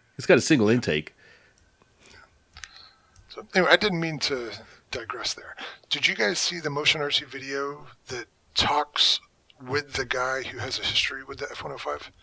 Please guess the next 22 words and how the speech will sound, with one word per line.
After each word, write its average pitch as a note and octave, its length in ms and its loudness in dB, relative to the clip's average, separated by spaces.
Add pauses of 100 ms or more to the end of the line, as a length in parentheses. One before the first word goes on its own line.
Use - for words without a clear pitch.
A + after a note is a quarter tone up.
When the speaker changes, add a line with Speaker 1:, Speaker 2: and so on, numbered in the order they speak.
(100)
Speaker 1:
Uh, F#2 500 4
I F2+ 80 0
think F#3 160 -2
so. A2 340 -2
Yeah, D3 260 8
yeah. B2+ 300 4 (160)
Speaker 2:
So D#3+ 180 -6 (280)
the D3+ 60 0
guy's D3+ 320 6
uncle E3 340 0
was D3 160 -2
an C#3 120 -2
engineer D3 400 -2
at C#3 80 -4
Republic, C#3 540 -4
and A2+ 300 -12 (420)
supposedly D3 600 -4 (800)
the - 100 -10
guy C3+ 180 2
they're C3 140 -4
talking C#3+ 320 -4
to C#3 360 -8